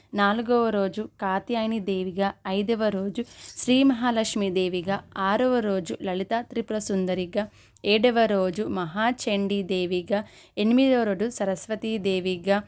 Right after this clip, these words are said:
తొమ్మిదవ రోజు దుర్గా దేవిగా, పదవ రోజు మహిషాసుర వర్ధినిగా, పదకొండవ రోజు రాజరాజేశ్వరి దేవిగా మనకైతే దర్శనమిస్తూ ఉంటారు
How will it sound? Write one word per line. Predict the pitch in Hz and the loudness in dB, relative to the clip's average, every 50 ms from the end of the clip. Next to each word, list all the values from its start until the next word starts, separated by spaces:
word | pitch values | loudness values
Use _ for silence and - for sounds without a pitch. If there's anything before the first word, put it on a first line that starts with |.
| - - _ - - | -12 -20 _ -6 0
తొమ్మిదవ | 214 202 208 220 226 240 240 240 | 2 2 4 4 4 4 4 4
రోజు | 233 220 202 190 196 202 208 - 196 | 4 2 0 0 0 -2 -4 -4 -6
దుర్గా | 202 202 190 190 180 180 - 214 208 220 | -6 -4 -4 -4 -4 -4 -4 -2 -2 -2
దేవిగా, | 214 190 214 196 190 180 208 196 - 202 196 - - _ _ _ _ - | -2 -2 -2 -2 -2 -2 -4 -6 -4 -6 -6 -6 -8 _ _ _ _ 0
పదవ | 240 220 208 240 269 262 294 277 | 0 2 4 2 4 6 4 4
రోజు | 254 226 208 190 185 233 262 - | 4 2 0 0 -2 -4 -6 -6
మహిషాసుర | 226 208 196 196 208 247 240 - 269 254 247 254 254 247 - 240 214 214 220 | -6 -4 -4 -2 -2 -4 -4 -2 -2 0 0 0 -2 -2 -2 -2 0 0 0
వర్ధినిగా, | 208 196 190 180 170 165 214 208 196 196 180 180 202 196 208 | 0 0 -2 -4 -2 -2 -2 -2 0 -2 -2 0 -2 -2 -2
పదకొండవ | - - 196 190 202 202 - 247 247 247 247 247 226 226 220 | -2 -6 -4 -4 -4 -4 -4 -4 -2 -2 -2 0 0 0 0
రోజు | 208 202 190 185 180 - 247 - 220 | 0 0 0 -2 -2 -4 -4 -4 -4
రాజరాజేశ్వరి | 190 190 180 180 190 196 196 233 233 240 233 226 220 214 220 220 208 - - 202 190 185 | -4 -6 -4 -2 -2 0 0 0 0 2 2 0 2 0 0 -2 -2 -4 -4 -4 -4 -2
దేవిగా | 175 180 185 180 175 180 175 165 233 294 - - - - - _ - | -2 -4 -4 -2 -2 -4 -2 -2 -2 -4 -4 -8 -20 -20 -20 _ -6
మనకైతే | 202 202 196 196 196 196 202 190 185 - 226 | -2 0 0 0 -2 -2 -2 -4 -2 -2 -2
దర్శనమిస్తూ | 214 190 202 190 180 170 - - 220 214 214 208 202 - - - 220 220 220 | -2 0 -2 -2 -2 -4 -6 -4 -4 -2 -2 -4 -4 -6 -6 -4 -2 0 0
ఉంటారు | 208 202 190 190 175 - 190 185 196 | 0 0 0 -2 -2 -2 -2 -2 -2